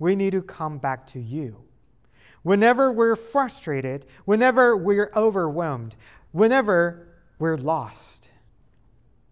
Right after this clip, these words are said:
you are faithful, and we are safe in you. And we are called to come back to you,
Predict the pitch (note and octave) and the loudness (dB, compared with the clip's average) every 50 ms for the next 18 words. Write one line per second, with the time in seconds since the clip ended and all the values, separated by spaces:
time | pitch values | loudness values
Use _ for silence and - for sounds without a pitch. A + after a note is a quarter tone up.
0 | _ _ - C#3 D3+ F3 F#3 F#3 F3+ F3 F3 - - F#3+ F#3+ F#3 - - C3+ A2 | _ _ -10 -4 0 0 2 2 0 -2 -4 -8 -8 -8 -8 -8 -12 -18 -18 -18
1 | G2 A#2+ - _ _ _ _ _ _ _ _ _ _ _ _ _ _ _ _ _ | -18 -20 -20 _ _ _ _ _ _ _ _ _ _ _ _ _ _ _ _ _
2 | _ _ _ _ _ _ - F3 E3+ E3 D#3+ D#3+ G3 G#3 G#3 G#3 G3+ F#3+ F3+ - | _ _ _ _ _ _ -8 -6 -6 -4 0 4 4 6 6 6 2 2 -2 -6
3 | - - - - A#3+ B3 A#3+ D#3+ A#2+ G#2+ - - - - C3 A#2+ A2+ G#2 G#2+ G2+ | -10 -12 -10 -8 -6 -6 -6 -6 -8 -12 -18 -20 -20 -18 -16 -16 -16 -16 -18 -20
4 | F#2+ - _ _ _ _ _ _ _ _ _ _ _ _ - - - G3+ G#3+ G#3+ | -20 -20 _ _ _ _ _ _ _ _ _ _ _ _ -10 0 4 4 4 6
5 | G#3 B3 C4+ C#4 C4 - - A#3+ A#3+ A#3 - - G#3 A#3 A#3 G#3+ E3+ G3 - - | 6 4 4 4 2 2 4 2 2 2 0 2 4 6 6 6 4 0 -4 -6
6 | F3+ - - G3+ A3+ G#3 F3 D3+ A#3 B3 C4+ D#4+ D#4+ D#4+ - - G#3+ F3+ F3+ F3+ | -10 -8 -2 -2 -2 -2 0 2 4 6 6 6 4 2 -2 -4 -2 0 2 4
7 | F#3+ A#3+ B3 | 4 4 4